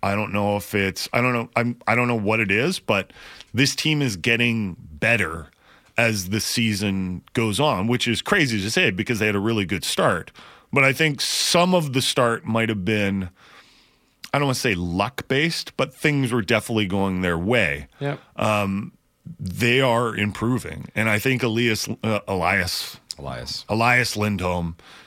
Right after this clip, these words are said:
Speaker 1: is gonna help even more in that regard. And I do wonder if there could be one or two more additions, uh, to the team. But, you know, Evan from Langley,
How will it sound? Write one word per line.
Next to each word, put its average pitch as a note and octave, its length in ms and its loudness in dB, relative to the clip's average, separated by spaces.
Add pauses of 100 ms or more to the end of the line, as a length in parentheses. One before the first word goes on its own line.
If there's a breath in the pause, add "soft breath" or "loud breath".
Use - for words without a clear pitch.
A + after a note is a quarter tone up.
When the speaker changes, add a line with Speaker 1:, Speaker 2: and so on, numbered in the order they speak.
(140 loud breath)
Speaker 1:
is A2 140 0
gonna G#2 200 0
help G2+ 320 0 (120)
even G2+ 220 -2
more A#2+ 280 2
in A2+ 80 0
that G2 240 0
regard. F#2 640 0
And G2+ 140 0
I G2+ 80 2
do A#2+ 180 -2
wonder G2+ 340 -2
if - 140 -6
there F2+ 300 0 (100)
could G#2 220 -2
be F#2+ 240 -2
one F#2 800 -4 (180)
or F#2 160 -4
two F#2+ 260 -2
more F#2 260 0
additions, C#3+ 680 -2 (640 loud breath)
uh, F2+ 320 0
to A#2 180 -4
the G2 100 -2
team. B2+ 500 -2 (180)
But, G#2 280 0 (520 loud breath)
you A#2 80 0
know, A2 180 0
Evan C#3+ 300 2
from G#2+ 240 0
Langley, G2+ 580 2